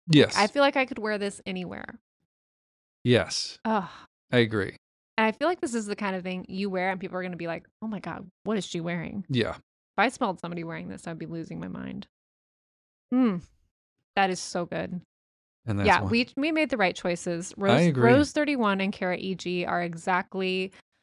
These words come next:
Speaker 2: you know, where our head's at right now. We don't have anything like it in our collection, and I think they're very modern, you know?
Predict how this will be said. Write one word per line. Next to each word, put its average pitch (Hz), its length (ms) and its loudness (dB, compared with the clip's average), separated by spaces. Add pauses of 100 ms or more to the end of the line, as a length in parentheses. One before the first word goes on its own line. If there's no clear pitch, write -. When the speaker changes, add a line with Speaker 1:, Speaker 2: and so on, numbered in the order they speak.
(380)
Speaker 2:
you 202 120 -4
know, 170 160 -4
where 190 260 0
our 180 80 4
head's 233 280 -2
at 247 140 4
right 226 200 2
now. 196 440 2 (340)
We 190 140 0
don't 190 220 0
have 208 140 -4
anything 202 280 0
like 180 200 -2
it 180 100 0
in 175 80 -2
our 170 120 -2
collection, 170 800 -6 (180)
and 185 380 -6 (420)
I 208 180 -6
think 240 220 -2
they're 359 100 0
very 370 200 -2
modern, 330 520 -2
you 165 100 -6
know? 185 280 -4